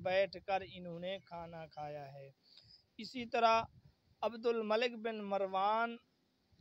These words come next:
और अमीर मुआविया और दीगर तमाम बनु उमैया के हुक्मरानों की कब्रें तक इन्होंने उखड़वा दी, सिवाय हज़रत उमर बिन अब्दुल अजीज़ के।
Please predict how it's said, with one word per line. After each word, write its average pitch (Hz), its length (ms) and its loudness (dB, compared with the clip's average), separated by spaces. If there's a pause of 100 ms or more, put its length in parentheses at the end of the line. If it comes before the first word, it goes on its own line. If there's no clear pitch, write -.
(180)
और 233 360 6 (260)
अमीर 226 360 2
मुआविया 214 680 6
और 208 160 2 (100)
दीगर 226 480 0 (180)
तमाम 220 680 2
बनु 220 220 -2
उमैया 208 420 2
के 208 140 -8
हुक्मरानों 185 680 -2
की 220 240 -14 (320)
कब्रें 226 440 -2
तक 247 280 4
इन्होंने 214 380 -8
उखड़वा 185 480 0
दी, 208 160 -8
सिवाय 208 400 0
हज़रत 196 320 -2
उमर 196 280 -8
बिन 185 140 -8
अब्दुल 175 300 -10
अजीज़ 190 440 -8
के। 226 200 2